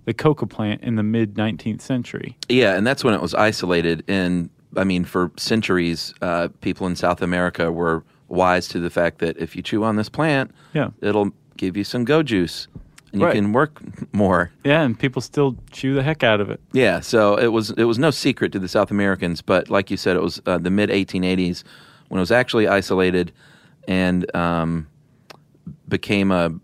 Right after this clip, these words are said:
Speaker 2: a narcotic, an abused narcotic drug.
Speaker 1: Right, but first,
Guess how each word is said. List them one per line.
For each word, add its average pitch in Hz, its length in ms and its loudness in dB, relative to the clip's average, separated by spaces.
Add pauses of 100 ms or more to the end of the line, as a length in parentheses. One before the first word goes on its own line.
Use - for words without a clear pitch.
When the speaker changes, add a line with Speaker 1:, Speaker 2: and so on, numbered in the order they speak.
(260)
Speaker 2:
a 90 80 0
narcotic, 90 720 0 (1000)
an 92 120 0
abused 92 360 0
narcotic 90 480 -2
drug. 78 340 -4 (140)
Speaker 1:
Right, 139 340 2
but 170 360 2
first, - 540 -2